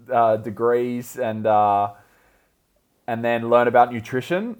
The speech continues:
And from then just something clicked, ended up losing, like, twenty kilos in, like, four months. I was just obsessed. I had sort of, like, this big obsession with sort of fitness and, uh, and that kind of stuff.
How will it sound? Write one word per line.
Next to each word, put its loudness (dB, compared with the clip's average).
And -4
from -6
then -4
just -10
something -8
clicked, -4
ended -4
up 0
losing, -4
like, -6
twenty -12
kilos -4
in, -12
like, -6
four -6
months. -6
I -4
was -6
just -16
obsessed. -8
I -8
had -10
sort -12
of, -4
like, -6
this -16
big -4
obsession -4
with -10
sort -10
of -8
fitness -8
and, -8
uh, -2
and -6
that -4
kind -8
of -10
stuff. 0